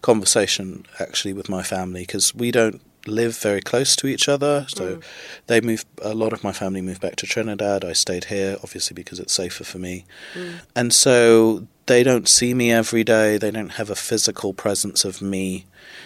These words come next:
Speaker 1: And so there was a lot of time that we spent just with what you would think of as basic things, like them getting used to the fact that I was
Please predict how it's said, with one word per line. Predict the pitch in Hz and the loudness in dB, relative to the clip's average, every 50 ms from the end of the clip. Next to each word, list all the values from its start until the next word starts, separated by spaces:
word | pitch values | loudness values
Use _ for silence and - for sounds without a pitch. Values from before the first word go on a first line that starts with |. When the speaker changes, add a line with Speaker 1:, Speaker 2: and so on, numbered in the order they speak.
| - - - | -16 -6 -2
Speaker 1:
And | 117 113 110 | 0 2 4
so | - - 131 127 117 | 4 6 6 8 8
there | 117 123 113 | 8 8 8
was | 113 113 - - | 6 6 2 0
a | - | 0
lot | 127 127 139 147 139 | 0 2 4 4 4
of | 127 117 | 4 2
time | - - - 120 117 113 110 110 | 0 2 4 6 6 6 6 4
that | 101 - | 0 -4
we | 95 101 98 | -6 -4 0
spent | - - - - 107 101 95 - - | 2 2 2 4 2 0 0 0 -2
just | - 110 - - - - - | -2 2 4 4 2 2 0
with | 107 98 95 98 - _ _ _ _ _ _ - | -4 -4 -4 -6 -20 _ _ _ _ _ _ -16
what | - 110 117 120 117 113 107 - | -12 -8 0 4 6 6 6 4
you | - 107 107 | 0 -6 -4
would | 101 98 95 - | -4 -4 -6 0
think | - 202 196 165 - 123 | 0 2 2 4 4 2
of | 104 95 | 2 2
as | 98 92 - - | 2 -2 -2 0
basic | - 101 92 - - 95 - - | 0 0 2 2 0 0 -2 -8
things, | - 95 95 95 95 90 - | -10 -10 -8 -8 -6 -4 -2
like | 107 95 95 95 95 95 - - _ - - _ - | 0 2 2 2 0 0 -4 -10 _ -20 -20 _ -20
them | - - 113 - 120 113 113 110 110 107 104 104 98 98 _ _ _ - | -18 -10 -2 2 2 4 4 2 0 0 -2 -2 -4 -6 _ _ _ -8
getting | - 117 110 104 107 104 101 | -4 -2 -2 -2 -2 -4 -4
used | 98 101 101 104 104 - - - - | -2 -2 0 0 2 2 2 2 2
to | - - | 0 -4
the | 98 95 | -6 -6
fact | - - 98 90 82 - - - - - - | -4 -2 0 0 -2 -4 -4 -6 -8 -6 -6
that | - - - | -10 -8 -6
I | - 98 95 92 | -6 -6 -4 -4
was | 92 92 92 92 - - - - - - | -6 -6 -4 0 2 2 2 0 -2 -8